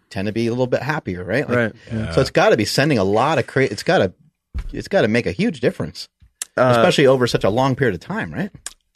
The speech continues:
Speaker 2: Yeah, again, you know, uh, the, the case that, uh, that the strongest case is, is made with childhood obesity and, and chewing soft foods in our culture. So we've just eliminated hard chewing.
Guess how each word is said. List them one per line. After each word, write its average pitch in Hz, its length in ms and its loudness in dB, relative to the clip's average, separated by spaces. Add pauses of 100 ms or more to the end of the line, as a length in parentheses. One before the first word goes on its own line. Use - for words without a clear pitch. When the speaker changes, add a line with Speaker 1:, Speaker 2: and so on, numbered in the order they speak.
(220)
Speaker 2:
Yeah, 156 260 4
again, 113 300 4
you 117 100 4
know, 95 220 2
uh, 101 300 2 (160)
the, - 180 -10 (180)
the 120 100 0
case 139 340 0
that, 113 220 0
uh, 98 160 2
that 90 200 -4
the 101 60 -6
strongest 190 420 2
case 98 260 0
is, 95 180 -6
is 95 180 -4
made 104 160 2
with 90 100 -6
childhood 101 300 0
obesity 98 500 -2
and, 92 140 -6
and 95 100 -10
chewing 98 220 -6
soft 82 260 -6
foods 92 240 -6
in 85 80 -10
our 76 80 -10
culture. 101 400 -4 (140)
So 90 240 -2 (880)
we've 117 120 2
just - 180 0
eliminated 123 520 4
hard 101 320 -4
chewing. 131 480 0